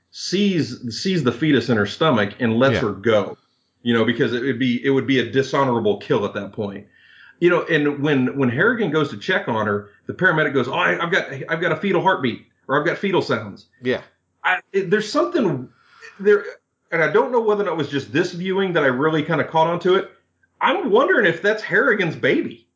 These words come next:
Speaker 1: Be-,
Speaker 2: Yeah,
Speaker 1: because
Speaker 2: I,
Speaker 1: if
Speaker 2: I wa-, I wondered why they were making such a big deal about it, because, uh,
Speaker 1: Right.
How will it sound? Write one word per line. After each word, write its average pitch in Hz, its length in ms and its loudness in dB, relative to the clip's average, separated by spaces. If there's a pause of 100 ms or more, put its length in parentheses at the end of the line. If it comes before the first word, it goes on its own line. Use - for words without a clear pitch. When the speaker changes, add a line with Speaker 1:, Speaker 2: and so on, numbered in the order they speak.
(1080)
Speaker 1:
Be-, 147 80 2
Speaker 2:
Yeah, 160 240 6
Speaker 1:
because 190 280 2
Speaker 2:
I, 175 40 2
Speaker 1:
if 175 60 4
Speaker 2:
I 196 60 8
wa-, 202 220 6
I 175 80 6
wondered 180 520 0
why 139 240 2
they 175 140 0
were 160 100 2
making 151 280 0
such 147 240 -2
a 139 40 4
big 117 220 0
deal 240 220 0
about 104 240 2
it, 95 60 -10
because, 135 380 -2
uh, 123 160 -8
Speaker 1:
Right. - 340 2